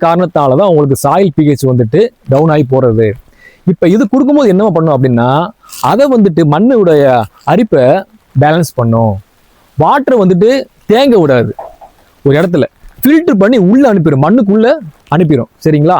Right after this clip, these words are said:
அந்த வேலையை செய்யும். அப்ப அது மட்டும் இல்லாம, கம்போஸ்ட் உரங்கள்ல கார்பன் வந்து ரொம்ப அதிகமா இருக்கு. அந்த கார்பன் வந்து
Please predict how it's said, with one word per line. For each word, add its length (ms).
அந்த 200
வேலையை 240
செய்யும். 220
அப்ப 200
அது 160
மட்டும் 260
இல்லாம, 320
கம்போஸ்ட் 460
உரங்கள்ல 420
கார்பன் 440
வந்து 200
ரொம்ப 200
அதிகமா 320
இருக்கு. 180
அந்த 100
கார்பன் 460
வந்து 120